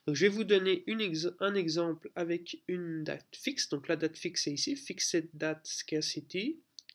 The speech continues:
Et si vous voulez, euh, une, euh, date qui se met en route automatiquement dès que la personne clique sur votre, euh, sur votre, euh, lien, vous voulez que ça soit par exemple vingt-quatre heures maximum,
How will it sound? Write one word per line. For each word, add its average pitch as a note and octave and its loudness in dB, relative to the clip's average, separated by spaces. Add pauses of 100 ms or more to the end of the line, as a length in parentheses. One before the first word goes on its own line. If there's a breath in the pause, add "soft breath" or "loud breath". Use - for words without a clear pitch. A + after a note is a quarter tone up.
(340)
Et G3+ 4
si G3 4
vous E3 0
voulez, E3+ 6 (100)
euh, C3+ 0 (180)
une, F3+ 0
euh, C#3 4
date D3 2
qui D#3+ -6
se - 4
met D3+ 4
en E3 4
route D#3+ 2
automatiquement E3 2
dès D#3 0
que F3 -2
la E3+ 0
personne D3 -4 (120)
clique - -4
sur - -2
votre, C3+ -10
euh, C3 -10 (560 loud breath)
sur - -4
votre, D#3 2
euh, C3 0
lien, C#3 4 (600)
vous C#3 -10
voulez D#3 6
que D3+ -2
ça C#3 -2
soit C#3 0
par C3+ 2
exemple C3+ 0
vingt-quatre D#3 2
heures C#3+ 4
maximum, D3+ 0